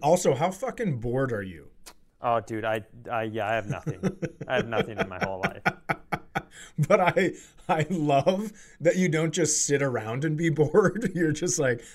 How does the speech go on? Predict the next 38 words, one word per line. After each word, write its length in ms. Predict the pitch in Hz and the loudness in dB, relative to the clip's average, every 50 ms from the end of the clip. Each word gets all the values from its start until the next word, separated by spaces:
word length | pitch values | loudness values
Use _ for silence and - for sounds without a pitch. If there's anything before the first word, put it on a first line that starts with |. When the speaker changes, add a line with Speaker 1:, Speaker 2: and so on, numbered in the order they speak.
| - - - | -16 -8 -4
Speaker 1:
"I'm 160 | 135 139 151 | -2 -2 0
gonna 200 | 180 202 202 - | 0 -2 -2 -4
fuck 240 | - 160 160 151 156 | -4 -4 -4 -2 -2
with 120 | 147 147 | -4 -2
people 280 | - 139 135 139 139 135 | -2 -2 0 0 0 0
in 80 | 123 | -2
the 100 | 120 107 | -2 -4
future." 540 | - - - 120 117 113 110 - - - - - - - - - _ - | -6 -8 -8 -8 -6 -6 -6 -8 -10 -12 -14 -20 -20 -20 -20 -20 _ -4
Speaker 2:
You 100 | 151 160 | -2 0
know, 120 | 180 185 | 0 0
my 180 | 175 180 175 165 | 2 2 0 0
dad 440 | 139 120 139 139 143 151 165 160 151 | 2 2 4 4 6 6 4 2 0
used 180 | 160 156 - - | -4 -6 -6 -8
to 60 | 139 | -8
say 240 | - - 143 139 139 | -4 -2 0 0 0
this 200 | 135 127 127 - | 0 -2 -4 -4
thing 320 | 127 120 123 123 127 127 | -6 -6 -6 -6 -6 -4
that 100 | 120 113 | -2 -2
I 100 | 117 113 | -2 -2
thought 560 | - - - 120 117 120 120 - - - _ _ | -2 -2 0 2 2 2 2 0 -2 -8 _ _
kind 340 | - - 123 117 120 120 120 | -12 -8 -6 -6 -4 -4 -6
of 100 | 120 107 | -6 -6
made 220 | 113 117 117 113 117 | -4 -2 -2 -2 -2
him 120 | 117 113 | -4 -4
a 60 | 107 | -6
dick 420 | 104 98 - 107 107 113 - - 120 | -6 -6 -4 -4 -4 -4 -6 -8 -10
when 140 | 113 110 | -8 -6
I 100 | 110 107 104 | -6 -4 -4
was 160 | 107 101 98 | -4 -6 -8
a 60 | 107 | -10
kid, 380 | - - - 110 107 113 117 107 | -10 -6 -4 -2 -2 -2 -2 -4
and 180 | - 117 104 | -6 -8 -6
now 200 | 104 101 98 101 | -6 -4 -4 -4
I 80 | 101 104 | -4 -4
totally 520 | - - - 110 107 104 107 104 104 101 | -6 -6 -6 -4 -4 -4 -4 -4 -4 -6
agree 280 | 98 90 98 98 95 98 | -8 -8 -10 -10 -8 -6
with 140 | 104 107 110 | -6 -6 -4
him. 240 | 123 131 135 143 | -6 -6 -8 -10